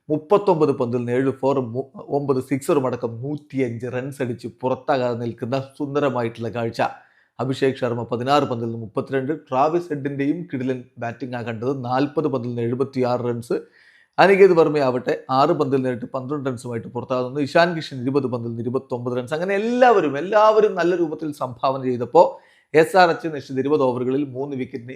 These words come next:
ഇരുന്നൂറ്റി എഴുപത്തിയെട്ട്, പടുകൂറ്റൻ സ്കോർ തന്നെ അങ്ങ് അടിച്ചെടുത്തു. എസ് ആർ എച്ചിന്റെ പേരിനും പെരുമക്കും ഒത്തവണ്ണമുള്ള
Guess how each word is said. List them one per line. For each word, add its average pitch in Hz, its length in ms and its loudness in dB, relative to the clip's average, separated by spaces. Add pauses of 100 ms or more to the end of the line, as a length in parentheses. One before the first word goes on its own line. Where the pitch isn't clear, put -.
ഇരുന്നൂറ്റി 131 640 -10
എഴുപത്തിയെട്ട്, 123 720 -8
പടുകൂറ്റൻ 156 1000 -6
സ്കോർ 127 340 -4
തന്നെ 123 200 -6
അങ്ങ് 120 180 -10 (120)
അടിച്ചെടുത്തു. 120 600 -8
എസ് 127 200 -2
ആർ 156 100 8
എച്ചിന്റെ 151 280 0
പേരിനും 135 560 -2
പെരുമക്കും 131 500 -4
ഒത്തവണ്ണമുള്ള 135 1000 -2